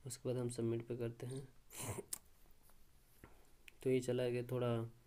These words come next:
network slow है तो इसलिए हमें दिख नहीं रहा। यहाँ पे जो लिखा होता कि working seven days your payment your withdrawal your Paytm account, ठीक है। तो हम Paytm में चल के देखते हैं। अगर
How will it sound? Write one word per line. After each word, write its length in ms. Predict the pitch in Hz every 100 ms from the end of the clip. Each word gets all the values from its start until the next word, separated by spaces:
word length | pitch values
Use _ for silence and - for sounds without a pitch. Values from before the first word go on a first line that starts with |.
| - - - - - - -
network 340 | 123 123 131 135
slow 220 | 127 127
है 100 | 123
तो 120 | 123
इसलिए 280 | 120 - 123
हमें 240 | 123 147 - - - - 127
दिख 200 | 131 139
नहीं 140 | 139
रहा। 120 | 131
यहाँ 220 | 131 127 120
पे 260 | 131 135 135 - -
जो 160 | 123 120
लिखा 280 | 120 123
होता 280 | 131 113 123 123
कि 220 | 139 139 - - - - - -
working 720 | 123 127 127 - 143 143 -
seven 380 | 127 131 131 135
days 260 | 127 131 127
your 280 | 123 135 160 - - - -
payment 360 | 120 127 127 127
your 260 | 120 139 135 -
withdrawal 480 | 120 117 131 127 139
your 220 | 139 143 139 - - - -
Paytm 380 | 120 120 131 131 - - - - - - - - 131
account, 440 | 117 123 123 120
ठीक 140 | 143
है। 100 | 127 123 - - - - - - - - - - -
तो 60 |
हम 420 | 123 123 117 - - - - - - - -
Paytm 260 | 120 123
में 120 | 127
चल 160 | 120 117
के 120 | 120
देखते 300 | 123 120 -
हैं। 140 | 131 123
अगर 240 | 123 120